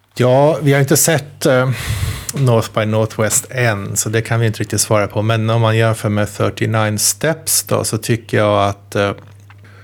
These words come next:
det är mycket i den här filmen som är bättre, mer, mer proffsigt än i thirty-nine Steps. Men ändå är för mig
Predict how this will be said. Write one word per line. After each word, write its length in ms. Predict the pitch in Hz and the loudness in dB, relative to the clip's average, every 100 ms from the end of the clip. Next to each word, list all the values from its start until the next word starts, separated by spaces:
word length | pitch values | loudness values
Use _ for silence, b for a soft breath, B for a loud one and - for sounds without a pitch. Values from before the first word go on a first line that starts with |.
| B | B
det 80 | - | 0
är 40 | 113 | 2
mycket 320 | 117 - - | 2 0 0
i 100 | 135 | 2
den 100 | 127 | 2
här 160 | 113 107 | 0 0
filmen 500 | - 104 101 98 104 | 0 -2 -2 -4 -4
som 260 | - 104 | -4 -4
är 220 | 104 104 - - - - - | -4 -4 -6 -14 -20 -20 -10
bättre, 580 | 107 127 - - - 101 | -4 -4 -4 -12 -6 -6
mer, 260 | 98 107 | -2 -2
mer 300 | 101 104 101 | 0 0 0
proffsigt 920 | 101 - 107 - - - 107 - - - - - | -2 -2 -4 0 -2 0 -4 -6 -14 -14 -16 -2
än 220 | 101 98 | -2 0
i 60 | 95 | -4
thirty-nine 600 | - 101 107 104 101 101 | -4 -4 -2 -2 -4 -4
Steps. 640 | - 101 92 - - - | -2 -2 -4 -2 -4 -2
Men 260 | 113 104 101 | 0 0 2
ändå 420 | 104 98 92 104 | 0 0 0 2
är 220 | 101 95 | 2 0
för 160 | - 95 | -2 -4
mig 340 | 92 92 90 | -2 -2 -2